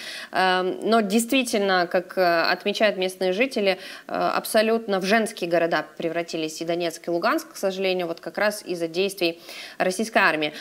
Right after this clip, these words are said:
Но что меня, Арчил, удивляет, это когда вы говорите, «а вот эта территория не хочет присоединяться к России».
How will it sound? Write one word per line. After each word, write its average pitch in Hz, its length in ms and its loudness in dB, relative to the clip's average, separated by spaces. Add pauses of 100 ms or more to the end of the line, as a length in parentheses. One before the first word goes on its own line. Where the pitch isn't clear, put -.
(160)
Но 233 160 4
что 233 180 0
меня, 254 300 4
Арчил, 302 340 2
удивляет, 220 440 2
это 196 120 -4
когда 226 240 4
вы 247 100 2
говорите, 233 580 2
«а 175 100 2
вот 170 220 2
эта 226 160 2
территория 190 720 2
не 170 100 -2
хочет 214 340 -2
присоединяться 175 800 -2
к - 100 -14
России». 160 680 0